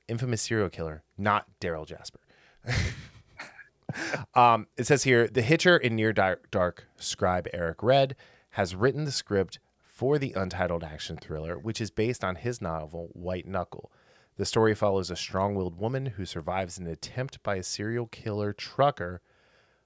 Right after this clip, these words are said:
White Knuckle." So that's the serial killer's name. Um, "Haunted by her encounter and the cops' inability to catch her tormentor, she partners with the trucker to end the killer's reign of terror." It says here, Caruno is, Ca-, pff, Caruno,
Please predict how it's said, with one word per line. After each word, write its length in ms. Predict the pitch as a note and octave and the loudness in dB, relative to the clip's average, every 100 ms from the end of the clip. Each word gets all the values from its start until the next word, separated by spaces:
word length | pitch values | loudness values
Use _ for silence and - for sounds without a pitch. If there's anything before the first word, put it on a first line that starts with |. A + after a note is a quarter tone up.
| _ _ | _ _
White 360 | - G#2 G#2 D#2 | 0 4 4 0
Knuckle." 420 | F#2 - - _ _ _ _ - | -6 -6 -14 _ _ _ _ -14
So 120 | - | -8
that's 260 | E2 D#2 - | -6 -8 -10
the 160 | E2 - _ | -10 -12 _
serial 260 | - E2 B1+ | -8 -8 -8
killer's 280 | - A1+ - | -10 -12 -14
name. 140 | - _ _ _ _ _ | -18 _ _ _ _ _
Um, 380 | G2 F#2 E2+ E2 _ _ | 0 2 0 -4 _ _
"Haunted 280 | C#3 C#3+ D3+ | 2 4 6
by 160 | C3 | 6
her 160 | A2+ G#2 | 6 4
encounter 500 | G2+ - G2 F#2+ F#2 | 0 -2 0 0 -2
and 100 | G2+ | -4
the 60 | F#2+ | -8
cops' 340 | - G2+ G2+ | -4 -4 -2
inability 520 | G2+ F2+ E2+ E2 D#2+ E2 | -4 -4 -4 -6 -8 -12
to 100 | - | -14
catch 320 | F2 G#2 - | -8 -8 -6
her 100 | F#2+ | -6
tormentor, 800 | E2+ - F2 F#2 G#2+ - E2+ - - | -6 -6 -4 -2 -4 -2 -4 -4 -10
she 280 | - - G2 | -10 -8 -10
partners 520 | - A#2+ A2+ A#2 - | -4 -2 0 -4 -6
with 120 | A2 | -8
the 80 | G#2+ | -8
trucker 600 | - F2 D#2+ F2 E2+ C#2 _ | -8 -8 -8 -6 -8 -8 _
to 220 | - F#2 - | -10 -10 -10
end 220 | G#2 G2 G#2 F#2 | -6 -6 -6 -10
the 80 | |
killer's 500 | F#2 - E2+ E2 D2+ | -12 -10 -10 -10 -10
reign 200 | - E2 | -10 -10
of 100 | E2 | -10
terror." 400 | - - - - - _ _ _ _ | -10 -10 -10 -12 -16 _ _ _ _
It 80 | F#2+ | -4
says 200 | - F#2 | -2 -2
here, 180 | G2 F2+ | -2 -4
Caruno 500 | - F2+ F2 F2 E2 | -4 -4 -2 -2 -4
is, 140 | - - _ _ | -6 -12 _ _
Ca-, 300 | - D#2+ E2+ | -12 -10 -8
pff, 180 | - C#2 _ | -8 -10 _
Caruno, 420 | - D#2+ D#2 E2 | -14 -12 -12 -14